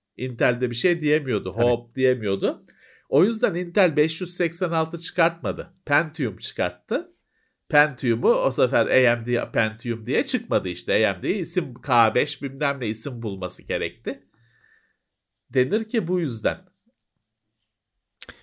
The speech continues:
Speaker 1: Ee, dört yüz seksen altı zamanında öyle bir heyecan <laughs> vardı. Çeşitli yon-, yongalar,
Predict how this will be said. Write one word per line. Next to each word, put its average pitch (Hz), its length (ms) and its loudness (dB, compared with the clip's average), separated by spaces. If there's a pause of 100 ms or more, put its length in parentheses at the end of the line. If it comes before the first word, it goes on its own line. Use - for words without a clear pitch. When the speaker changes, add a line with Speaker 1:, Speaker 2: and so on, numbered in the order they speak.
(160)
Speaker 1:
Ee, 87 40 -10 (500)
dört 120 260 -4
yüz 110 80 -8
seksen 135 420 -2
altı 139 300 -2
zamanında 131 760 -4
öyle 135 360 2
bir 160 100 -2
heyecan 123 640 2 (300)
<laughs> - 20 -4
vardı. 151 640 2
Çeşitli 117 580 -6
yon-, 113 320 -4
yongalar, 107 600 -2